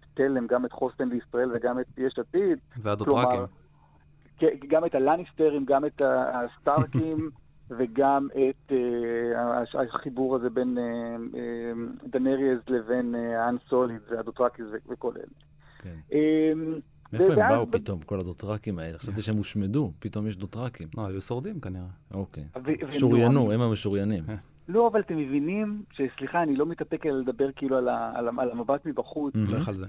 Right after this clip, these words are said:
Speaker 1: מ-, מה שווים כל הדותרקיז האלה? כל הלאסוף צבא, הרי הגברת הזאת עברה,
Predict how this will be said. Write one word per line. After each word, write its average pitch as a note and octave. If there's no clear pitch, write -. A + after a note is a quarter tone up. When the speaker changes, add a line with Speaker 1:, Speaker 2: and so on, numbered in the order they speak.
Speaker 1:
מ-, F#3+
מה F#3
שווים C#4
כל F#3+
הדותרקיז B2+
האלה? A2
כל C#4
הלאסוף G#3
צבא, D3+
הרי B2
הגברת B2
הזאת C3+
עברה, C3+